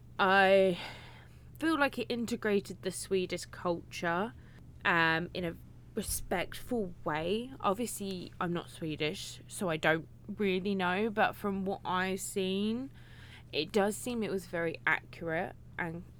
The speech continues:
respectful to the original tales in Sweden. But the,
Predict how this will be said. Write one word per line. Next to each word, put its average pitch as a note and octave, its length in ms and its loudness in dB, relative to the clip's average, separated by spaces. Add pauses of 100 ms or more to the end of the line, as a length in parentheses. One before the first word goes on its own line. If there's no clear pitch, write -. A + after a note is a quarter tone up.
respectful F3+ 720 -8
to - 160 -8
the F3+ 180 -4
original F3 460 -6
tales F3+ 640 -2
in F3 120 -4
Sweden. F3 760 -4 (380)
But D#3 460 -2 (320)
the, G3+ 400 0